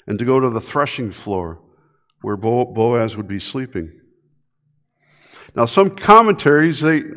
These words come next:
they don't really like Naomi's plan very much. They try to imply that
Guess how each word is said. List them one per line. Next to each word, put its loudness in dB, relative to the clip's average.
they 4
don't 6
really 6
like 6
Naomi's 0
plan -4
very -4
much. -6
They -2
try 6
to 2
imply 8
that 6